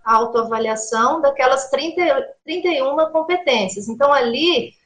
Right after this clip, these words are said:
na hora que ela faz aquele teste, ela já consegue ter uma visão de qual é a competência que ela é melhor, que ela é especialista.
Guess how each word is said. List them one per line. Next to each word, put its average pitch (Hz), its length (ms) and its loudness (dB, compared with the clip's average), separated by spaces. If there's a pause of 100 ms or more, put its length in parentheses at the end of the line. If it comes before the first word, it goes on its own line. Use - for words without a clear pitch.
(120)
na 226 120 4
hora 240 160 2
que - 80 -2
ela 226 180 4
faz 208 300 2
aquele 190 340 -8
teste, - 600 0 (300)
ela 240 220 4
já 277 140 0
consegue 277 520 -2
ter 294 100 -4
uma 285 260 2
visão 247 520 -2 (440)
de 240 300 -8
qual 311 360 4
é 269 340 4
a 277 100 0
competência 247 1040 0 (100)
que 277 260 -4
ela 247 400 2
é 247 280 0
melhor, 233 760 2
que - 100 -12
ela 214 240 -4
é 214 160 -2
especialista. 233 1200 -4